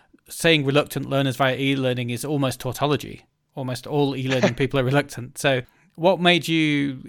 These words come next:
Speaker 1: interested in this?
Speaker 2: Well, it, it started actually in my own classroom. I mentioned I'm a, I'm a high school, uh, English teacher, and so that means, um, and I've taught actually freshman English, which, so my, my age level is anywhere between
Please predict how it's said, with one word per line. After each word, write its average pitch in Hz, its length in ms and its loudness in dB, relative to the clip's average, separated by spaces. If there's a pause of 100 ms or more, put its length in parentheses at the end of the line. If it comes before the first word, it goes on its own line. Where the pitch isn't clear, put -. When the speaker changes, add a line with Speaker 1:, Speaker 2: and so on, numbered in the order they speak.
(140)
Speaker 1:
interested 143 500 2
in 127 120 0
this? - 420 -2 (380)
Speaker 2:
Well, 202 460 6
it, 208 300 6
it 180 160 4
started 214 480 2
actually 151 500 2
in 160 140 0
my 151 140 2
own 127 180 -2
classroom. 139 520 2
I 123 60 -2
mentioned 131 400 -2
I'm 120 140 -2
a, 123 60 -2
I'm 120 200 -2
a 113 240 0
high 147 140 2
school, 120 560 2
uh, 110 240 4
English 147 360 4
teacher, 113 440 0
and 110 340 2 (240)
so - 140 2
that 170 100 6
means, 143 400 0
um, 120 300 0
and 185 160 4
I've 180 220 4
taught 165 360 -2
actually 123 560 -2
freshman 147 480 2
English, 110 460 -6
which, 120 240 0
so 117 300 4 (360)
my, 127 320 4 (300)
my 127 260 0
age 143 260 2
level 113 280 4
is - 200 -4
anywhere 117 280 2
between 107 580 -2